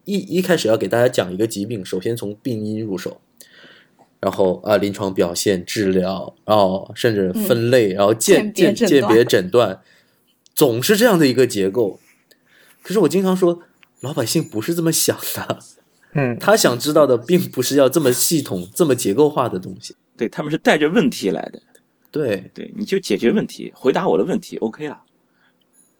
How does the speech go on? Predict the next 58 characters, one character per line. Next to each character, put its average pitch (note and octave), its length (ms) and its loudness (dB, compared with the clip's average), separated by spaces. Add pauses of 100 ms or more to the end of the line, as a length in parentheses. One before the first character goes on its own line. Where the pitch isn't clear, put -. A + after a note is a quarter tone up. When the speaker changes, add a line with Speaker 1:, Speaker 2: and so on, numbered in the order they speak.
(140)
Speaker 1:
对， A#2+ 180 -4
我 G2 180 0
是 F3+ 140 -4
觉 C3 180 2
得 C#3+ 100 2
就 C#3+ 140 -2
是 C3+ 120 -4
能 A#2+ 140 -2
够 D#3+ 80 2
把 A2 200 -4
一 G2+ 100 -8
个 C#3 80 -6
事 D3 160 -2
儿 C3+ 60 0
讲 - 200 -12
清 C#3+ 220 -10
楚 - 140 -10
就 A#2 120 -8
很 A2 240 -10
好 - 260 -18
了。 - 200 -18
Speaker 4:
嗯。 - 300 -20
对。 F#2 240 -8
Speaker 1:
然 B2 120 2
后 D#3 300 2 (220)
为 F3+ 120 4
什 E3+ 120 -2
么 D#3+ 240 2 (300)
我 A#2 140 -2
一 C#3 80 -2
方 D#3 160 -2
面， D3 380 -2
呃， G#2 160 -6
做 C3 160 0
丁 C3 160 -6
香 B2+ 160 -6
医 A#2+ 80 -6
生， A#2+ 100 -8
一 C3+ 120 -6
方 B2+ 180 -6
面 B2 240 -4 (200)
又 A#2+ 100 -2
和 A2+ 120 -4
大 A#2 140 -2
家 A2+ 140 2
一 A#2+ 80 0
起 - 180 -8
做 A2+ 180 0
这 A2+ 80 -2
个 G#2+ 80 0
太 A#2+ 160 -6
医 B2+ 140 0
来 G#2+ 220 -6
了， G2+ 120 -8
我 G2 140 -4
就 B2 60 2
觉 B2+ 120 2
得， C#3+ 200 2